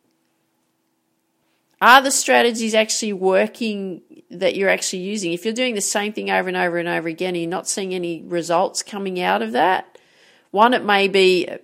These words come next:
you may need longer, you may need longer time for it to come about, or two, you may need to be changing the strategies, you may need to tweak them a little bit,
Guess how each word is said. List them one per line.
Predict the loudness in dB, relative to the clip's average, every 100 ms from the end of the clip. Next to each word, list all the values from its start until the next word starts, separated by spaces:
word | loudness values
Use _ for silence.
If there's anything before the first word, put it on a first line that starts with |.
| _ _
you | -8 -4
may | 0 0
need | 0 -2
longer, | 2 2 2 2 2 0 -8 -16
you | -6
may | -4 -2
need | -2 -4 -4 0
longer | 0 0
time | -6 -4 -2 0 -2 -6 _ _ _ _ _
for | -2 0
it | 0
to | -4 -10
come | -6 -6
about, | 0 2 4 4 0 _ _ _ -6
or | -4
two, | -4 -4
you | -2
may | 0 0
need | -2 -4
to |
be | -8
changing | -8 -6 -4 -6 -8
the | -8
strategies, | -6 -2 -2 0 -4 -4
you | -6
may | 0 2
need | 2 -2
to | -4
tweak | -6 -4 -4 -4
them | -6
a | -4
little | -4 -4
bit, | -8 -12